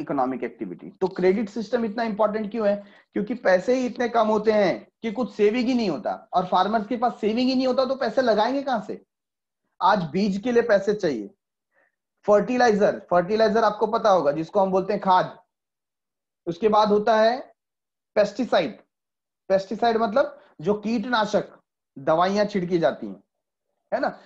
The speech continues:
ये तीन चीजों के ऊपर ही आपका more than forty से forty-five percent expenditure हो जाता है। सबसे ज्यादा खर्चा ये तीन चीजों के ऊपर हो गया। पहला क्या? seed। दूसरा क्या बताया आपको? fertilizer, खाद के ऊपर।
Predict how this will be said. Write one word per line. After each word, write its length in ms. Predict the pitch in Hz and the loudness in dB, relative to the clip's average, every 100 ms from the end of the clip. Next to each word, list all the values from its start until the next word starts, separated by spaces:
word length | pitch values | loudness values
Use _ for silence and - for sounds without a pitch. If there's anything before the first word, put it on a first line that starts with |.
| - - | -20 -8
ये 160 | 160 254 | 0 0
तीन 420 | 208 208 233 254 | 0 0 2 2
चीजों 320 | 214 226 262 | 0 0 0
के 100 | 226 | 2
ऊपर 340 | 269 233 254 247 | 0 2 2 2
ही 100 | 262 | 2
आपका 800 | 214 220 214 - 254 247 269 - | 2 0 0 2 4 4 2 -2
more 280 | 165 185 220 | -2 0 2
than 220 | 254 247 | 0 0
forty 340 | 208 185 262 233 | 2 0 0 -2
से 120 | 254 | -2
forty-five 560 | - 214 240 220 220 226 | 0 0 0 2 2 2
percent 340 | 220 220 220 | -2 -2 -2
expenditure 500 | 208 214 214 208 214 | -2 -2 -2 0 0
हो 100 | 190 | 2
जाता 260 | 165 123 98 | 0 -2 -6
है। 160 | - - _ _ _ _ _ _ _ _ _ _ | -10 -20 _ _ _ _ _ _ _ _ _ _
सबसे 420 | 233 233 - 294 247 | 0 0 -4 -6 0
ज्यादा 240 | 240 233 | 2 2
खर्चा 340 | 233 226 214 240 | 2 0 2 2
ये 120 | 240 | 0
तीन 240 | 220 220 208 | -2 -4 -4
चीजों 240 | 208 185 | -2 -2
के 80 | 180 | 0
ऊपर 200 | 156 147 | 0 0
हो 60 | 120 | 0
गया। 100 | 123 | -2
पहला 280 | 165 185 | 2 2
क्या? 200 | 185 202 196 | 2 0 0
seed। 380 | 196 180 143 - - - _ _ _ _ _ _ _ | 2 2 2 -8 -18 -20 _ _ _ _ _ _ _
दूसरा 320 | 143 175 214 | -6 -2 0
क्या 160 | 202 202 | 2 2
बताया 260 | 196 202 | 2 2
आपको? 280 | 175 - 131 104 - - | 2 0 -6 -6 -14 -4
fertilizer, 580 | 165 160 190 180 151 131 | -2 0 2 2 0 -4
खाद 280 | 165 170 175 | 0 0 0
के 80 | 170 | -2
ऊपर। 260 | 139 104 | -2 -2